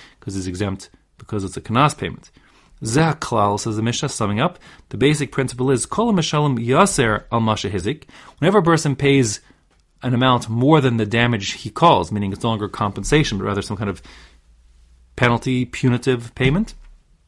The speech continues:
And the truth is, by the way, it's true also if the amount he's paying is less than what he damaged, that also be, like, they could also, could still be considered a kanas, 'cause anytime it's not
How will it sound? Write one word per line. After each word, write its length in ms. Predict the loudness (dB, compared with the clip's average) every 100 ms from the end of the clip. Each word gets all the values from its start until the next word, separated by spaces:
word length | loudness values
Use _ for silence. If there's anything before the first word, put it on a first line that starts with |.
| _ _ _
And 80 | -4
the 40 |
truth 240 | -2 0 0
is, 120 | 0
by 120 | 2
the 80 | 2
way, 280 | 2 0 0 -10 -20
it's 140 | -16 -12
true 320 | -2 2 4
also 420 | 4 4 2 -2 -4 -14
if 100 | -10
the 60 | -4
amount 160 | -4 -2
he's 140 | -8
paying 300 | -2 -2 0
is 140 | -2
less 640 | -2 0 2 2 0 -8 -10 _ _ _ _ _
than 180 | -4 -2
what 140 | -4
he 60 | -4
damaged, 440 | -4 -2 -4 -6
that 120 | -6 -2
also 240 | -2 -2
be, 140 | -6 -6 -20 -20 -10
like, 220 | -10 -10 -14 -14 _ -20 -20 -10
they 100 | -6
could 80 | 0
also, 260 | 0 -2
could 160 | -6 -6
still 140 | -6
be 80 | -6
considered 300 | -8 -10 -8
a 80 | -8
kanas, 360 | -6 -4 -4 -4
'cause 140 | -4
anytime 240 | -4 -2
it's 100 | -4
not 160 | -4 -6